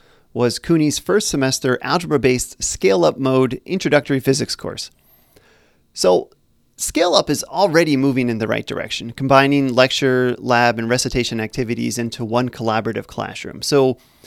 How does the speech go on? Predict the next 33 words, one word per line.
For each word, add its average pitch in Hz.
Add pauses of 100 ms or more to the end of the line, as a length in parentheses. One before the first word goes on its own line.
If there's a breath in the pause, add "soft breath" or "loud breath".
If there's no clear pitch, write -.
(200 soft breath)
you 151
might 180
think 170
that 143
already 147
some 147
of 123
these, 127 (580 soft breath)
uh, -
principles 135
that 123
U 131
D 127
L 123
is 107
going 131
for 113
may 127
be 131
automatically 123
included. - (440 soft breath)
But 139 (180)
what 160
was 143
learned 175 (140)
was 143
that -
that 143
wasn't 143
enough, - (300)
that 135
there 139
is -